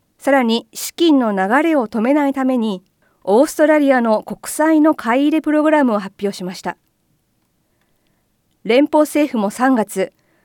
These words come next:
コロナウイルスの影響を受けた経済を支援するため、巨額の景気支援策を発表しました。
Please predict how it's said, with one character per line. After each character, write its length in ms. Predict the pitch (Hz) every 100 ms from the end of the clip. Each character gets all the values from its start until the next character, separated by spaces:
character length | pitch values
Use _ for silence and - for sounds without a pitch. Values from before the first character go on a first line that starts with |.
| _ -
コ 120 | 220
ロ 100 | 269
ナ 160 | 302 311
ウ 60 |
イ 40 | 294
ル 60 |
ス 100 | 285
の 80 | 233
影 220 | 220 262
響 200 | - 285
を 20 | 277
受 120 | 269
け 40 |
た 140 | 240 240
経 260 | 269 302
済 220 | 269 233 190
を 60 |
支 180 | - 285
援 140 | 254
す 100 | 226
る 80 | 202
た 140 | 208 196
め、 240 | 196 202 _ _ _ _
巨 140 | - 208
額 300 | 277 277 285
の 140 | 277
景 300 | - 247 294
気 100 | -
支 140 | -
援 140 | 330 320
策 240 | 262 233
を 40 | 208
発 200 | 190 -
表 160 | 202
し 80 | -
ま 80 | 185
し 80 | -
た。 160 | 185